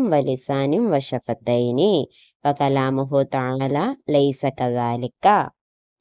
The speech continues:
നമ്മുടെ സംസാരം വായ, നാക്ക്, രണ്ട് ചുണ്ട് എന്നീ അവയവങ്ങളുടെ മാധ്യമത്തോടു കൂടിയാണ്.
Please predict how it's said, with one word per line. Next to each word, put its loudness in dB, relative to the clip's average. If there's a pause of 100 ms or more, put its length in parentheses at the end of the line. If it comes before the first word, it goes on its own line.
(400)
നമ്മുടെ 4
സംസാരം 0
വായ, 2 (140)
നാക്ക്, -2
രണ്ട് -2
ചുണ്ട് 2 (160)
എന്നീ 2 (720)
അവയവങ്ങളുടെ 2
മാധ്യമത്തോടു 0
കൂടിയാണ്. -2